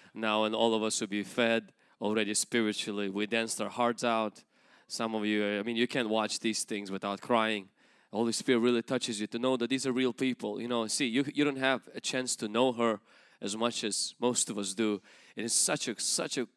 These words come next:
great, great honor to serve Christ and to love Him and let Hi-, let Him love people through us. Can somebody say amen? I want to remind you that tomorrow morning, actually, we are continuing.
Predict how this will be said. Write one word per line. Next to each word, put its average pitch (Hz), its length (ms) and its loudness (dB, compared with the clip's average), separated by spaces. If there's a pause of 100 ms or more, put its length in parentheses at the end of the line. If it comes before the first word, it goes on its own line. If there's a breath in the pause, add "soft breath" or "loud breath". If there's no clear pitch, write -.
great, 123 360 0
great 117 280 0
honor 107 320 -4
to 107 140 -12
serve 110 340 0
Christ 107 480 -4 (340 loud breath)
and 107 260 -6
to 101 300 -2 (300 loud breath)
love 120 640 0
Him 107 440 -4
and 101 120 -10
let 110 240 0
Hi-, 110 180 -4
let 117 240 -4
Him 101 140 -6
love 101 320 -2
people - 280 -8
through 107 280 -6
us. 92 140 -10
Can 113 100 -8
somebody 107 320 -4
say 95 260 -4
amen? 98 300 -10 (420 loud breath)
I - 40 -20 (300 loud breath)
want 131 120 -2
to 123 60 -2
remind 120 440 -2
you 117 80 -4
that 107 160 -4
tomorrow 113 460 -2
morning, 113 420 -4
actually, 107 360 -4
we 117 180 2
are 110 100 2
continuing. 110 680 -6